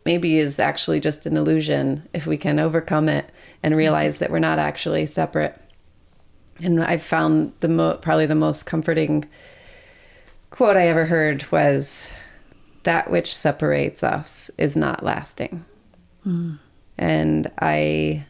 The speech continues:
Speaker 1: deeply believe, like you, that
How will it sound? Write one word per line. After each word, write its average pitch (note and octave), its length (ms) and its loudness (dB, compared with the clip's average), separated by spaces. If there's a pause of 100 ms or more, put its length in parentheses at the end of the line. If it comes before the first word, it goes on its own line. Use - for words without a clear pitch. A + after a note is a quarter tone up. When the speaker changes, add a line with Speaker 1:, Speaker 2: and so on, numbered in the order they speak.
(340)
Speaker 1:
deeply E3+ 380 0
believe, D3 640 0
like D3 320 -2
you, C#3+ 480 0 (180)
that - 500 -2